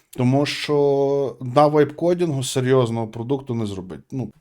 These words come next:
доменні знання, плюс, типу, ну, експертиза, вона все-таки а-, аїшки, е, ну, не заміняється. Пан Артем каже, що вейп-кодінг — це розвага для серйозних сеньор-, сеньорних дядьок. Навпаки.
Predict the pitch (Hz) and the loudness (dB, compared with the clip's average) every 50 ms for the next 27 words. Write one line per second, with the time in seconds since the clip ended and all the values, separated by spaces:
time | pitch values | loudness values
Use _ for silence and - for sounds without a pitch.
0 | _ _ _ _ _ _ _ _ 139 127 113 120 131 127 135 135 135 131 127 123 | _ _ _ _ _ _ _ _ -8 -4 2 4 4 6 6 4 4 4 2 2
1 | 123 120 113 113 117 123 120 127 139 143 151 151 147 143 135 - 113 117 110 - | 2 0 -2 -2 -4 -2 -2 -2 -2 -2 -2 -2 -2 -2 -4 -6 -8 -8 -8 -8
2 | - - 107 104 _ - 107 104 107 110 110 107 107 110 107 107 - - - 113 | -10 -14 -16 -14 _ -10 -6 -4 -2 -2 -2 -2 -4 -4 -6 -8 -8 -12 -14 -14
3 | 107 - 139 135 120 110 104 101 98 98 101 98 95 - 98 95 - _ - - | -4 0 0 0 0 -2 -4 -6 -6 -6 -8 -8 -8 -10 -14 -16 -16 _ -14 -14
4 | 104 - - - - - - - - - 110 104 104 - 107 107 107 104 104 - | -14 -14 -16 -20 -16 -14 -14 -16 -12 -8 -8 -6 -4 -2 -2 0 0 -2 -4 -8
5 | - 104 101 98 95 95 95 95 92 92 92 95 95 95 98 101 98 92 87 90 | -8 -8 -8 -6 -4 -2 -2 0 0 0 -2 -2 -4 -4 -4 -6 -6 -6 -10 -6
6 | 98 104 107 110 107 104 107 101 101 101 98 90 76 57 50 50 - - - - | -4 -2 0 0 0 -2 -2 -4 -4 -4 -6 -8 -10 -10 -12 -16 -18 -18 -20 -20
7 | - _ _ - 170 165 160 160 160 156 156 151 151 - 160 160 170 165 170 156 | -20 _ _ -4 2 6 6 6 6 4 2 0 0 0 0 0 0 2 4 4
8 | 151 151 147 147 147 139 - - - - 135 131 135 131 131 131 - 147 156 151 | 4 6 4 2 -2 -2 -2 -6 -2 -2 2 2 2 2 2 0 0 2 2 2
9 | 147 143 135 131 - 135 127 123 120 117 117 127 131 127 127 123 117 113 107 - | 2 0 -2 -2 -2 -2 0 0 -2 0 2 4 6 6 4 2 -2 -4 -8 -8
10 | - 113 113 120 117 110 107 110 104 - - 120 113 110 110 107 107 - - _ | -6 -2 -2 0 0 0 -4 -6 -8 -6 -6 -4 -2 0 0 -2 -2 -4 -10 _
11 | - - - 120 117 117 117 110 110 113 107 101 101 101 87 76 71 - _ _ | -10 -4 -2 -2 0 2 0 0 0 -2 -4 -2 -2 -2 -4 -4 -6 -12 _ _
12 | _ - - - - - _ _ _ _ _ _ 104 107 113 123 135 147 160 170 | _ -20 -20 -20 -20 -20 _ _ _ _ _ _ -2 2 2 2 2 2 -2 -6
13 | - - - - _ _ 107 101 101 98 101 - _ _ _ _ - - - - | -14 -20 -20 -20 _ _ -2 0 0 -2 -4 -10 _ _ _ _ -12 -12 -12 -12